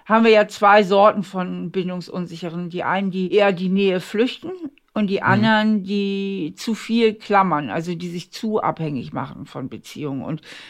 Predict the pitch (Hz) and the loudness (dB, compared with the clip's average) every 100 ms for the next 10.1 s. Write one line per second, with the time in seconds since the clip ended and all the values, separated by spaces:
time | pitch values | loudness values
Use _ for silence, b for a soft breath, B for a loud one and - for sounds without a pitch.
0 | B - 185 196 233 220 190 - 202 208 | B -4 0 2 4 4 2 2 2 4
1 | 190 156 165 160 - 170 175 165 151 160 | 2 0 -6 -6 -10 -8 -6 -2 0 0
2 | 160 147 - - 151 101 151 151 151 135 | -2 -8 -10 -8 -4 -4 -4 -6 -6 -8
3 | - 147 139 156 - _ _ _ _ B | -8 -8 -8 -12 -18 _ _ _ _ B
4 | B B _ 170 160 170 160 - 175 254 | B B _ 0 2 2 0 -2 -4 -4
5 | - - 165 - 170 - - - - - | -6 -2 -2 0 -2 -2 -12 -20 -16 -4
6 | 175 160 139 - 170 151 - 110 98 107 | -2 0 -4 -4 -2 -2 -2 -4 -4 -6
7 | 104 104 - 127 127 120 110 - 120 127 | -6 -10 -4 -2 0 -2 -6 -4 -2 -2
8 | - 107 101 98 101 - _ - 123 147 | -6 -8 -6 -4 -4 -6 _ -6 -4 -2
9 | 131 120 127 - 120 120 98 113 170 139 | -2 -4 -8 -2 0 2 2 2 2 0